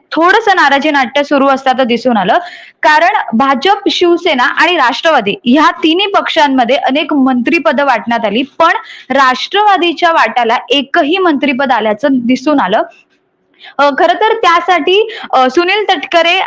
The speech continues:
आणि प्रफुल्ल पटेल ह्या दोघांच्या नावाची चर्चा होती, पण प्रफुल्ल पटेल हे आधीच, अ, ने-, मंत्री असल्यामुळे त्यांना, अ, मंत्रिपद, अ, पुन्हा एकदा देऊ नाही शकणार असं देखील देवेंद्र फडणवीसांनी हे प्रामुख्याने सांगितलं.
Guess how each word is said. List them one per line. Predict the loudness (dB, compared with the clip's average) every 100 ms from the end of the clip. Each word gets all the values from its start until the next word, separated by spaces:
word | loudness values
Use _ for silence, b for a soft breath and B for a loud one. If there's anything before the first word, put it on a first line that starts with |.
| -4
आणि | 0 0 2 -2
प्रफुल्ल | -2 -2 0 0
पटेल | 0 0 0 2
ह्या | 2
दोघांच्या | 2 0 0 0 0 0
नावाची | 2 0 0 -2
चर्चा | 0 -2 0 0
होती, | 0 0 -4 -6 B B _
पण | 0 2 -2 -8 -6
प्रफुल्ल | -2 -2 0 0
पटेल | 0 0 0
हे | 0
आधीच, | 0 0 0 -2 -2 -2
अ, | 0 0 0
ने-, | 0 -2 -2
मंत्री | 2 2 2 2
असल्यामुळे | 0 0 0 2 0
त्यांना, | 2 0 2 2 0 -2 B B -2
अ, | 0
मंत्रिपद, | 2 0 -2 -2 -2 -2
अ, | -2 -2
पुन्हा | 0 0 0 2 2
एकदा | 0 0
देऊ | 0 0
नाही | -2 -2 -2 -2
शकणार | -2 -4 -2 -4 -2 -4
असं | -4 -2
देखील | -2 -2 0 -2 -4 B -6 0
देवेंद्र | 0 0 0
फडणवीसांनी | 2 0 0 -2 0 0 0
हे | 2 0
प्रामुख्याने | 0 0 0 -2 -2 -2 0 0
सांगितलं. | 0 0 -2 0